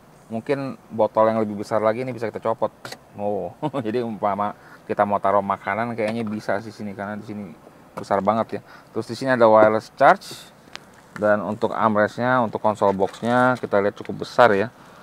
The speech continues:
Dan di sini juga ada untuk power socket. Oh, ternyata ada power socket, tapi U S B nggak ada. Ini adalah kuncinya ya. Kuncinya seperti ini, bentuknya juga gemoy juga, warna putih, bentuknya kotak seperti ini ya. Nah,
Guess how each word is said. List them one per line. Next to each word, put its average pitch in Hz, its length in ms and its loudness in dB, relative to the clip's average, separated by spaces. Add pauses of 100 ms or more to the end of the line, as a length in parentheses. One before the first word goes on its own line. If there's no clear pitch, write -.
(180)
Dan 101 160 -6
di 98 80 -4
sini 113 240 -2
juga 101 320 0
ada 104 240 6
untuk 107 320 0
power 95 240 4
socket. 101 320 2 (160)
Oh, - 240 -4
ternyata 214 240 -4
ada 92 80 -4
power 76 240 -4
socket, 90 240 -4
tapi 92 320 -8
U 82 80 -8
S - 80 -12
B 95 160 -8
nggak 85 240 -10
ada. 127 320 8 (480)
Ini 127 160 0
adalah 110 160 2
kuncinya 104 400 -6
ya. 87 240 -10
Kuncinya 98 320 -12
seperti 85 400 -10
ini, 110 240 -6
bentuknya 95 480 -8
juga 85 160 -6
gemoy 90 320 -8
juga, 87 480 -6
warna 92 160 -8
putih, 92 400 -10 (160)
bentuknya - 320 -8
kotak - 240 -2
seperti - 400 -10
ini 98 160 -8
ya. 90 160 -12
Nah, 90 160 -6